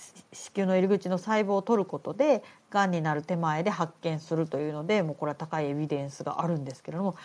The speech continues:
体がんの方はですね、まあ、不正出血とか、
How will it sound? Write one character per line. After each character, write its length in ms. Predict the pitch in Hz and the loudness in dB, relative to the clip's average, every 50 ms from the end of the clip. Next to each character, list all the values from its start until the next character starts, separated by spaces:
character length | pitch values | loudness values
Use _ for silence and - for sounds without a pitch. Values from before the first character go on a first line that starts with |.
| - - - _ _ - 466 523 523 523 | -20 -20 -20 _ _ 2 4 4 4 4
体 80 | 453 339 | 4 8
が 160 | 277 226 196 | 8 8 8
ん 80 | 175 160 | 8 2
の 80 | 160 | 0
方 220 | 151 - 254 214 180 | 4 6 6 8 6
は 100 | 156 139 | 4 2
で 80 | 135 | 0
す 120 | - - - | -8 -8 -6
ね、 260 | 160 175 165 139 - - _ _ _ _ _ _ _ - 269 | -4 -2 -2 -2 -4 -8 _ _ _ _ _ _ _ -4 2
ま 120 | 302 294 226 | 4 6 6
あ、 120 | 170 - - - _ | 4 2 -6 -20 _
不 140 | - - 208 | -10 -8 -2
正 180 | - 202 202 | 0 0 0
出 160 | 185 - 262 | 2 0 -2
血 260 | - - 180 160 - - | -2 -2 -6 -8 -8 -6
と 120 | - 147 | -8 -4
か、 300 | - - 214 180 - - | 2 6 6 6 6 4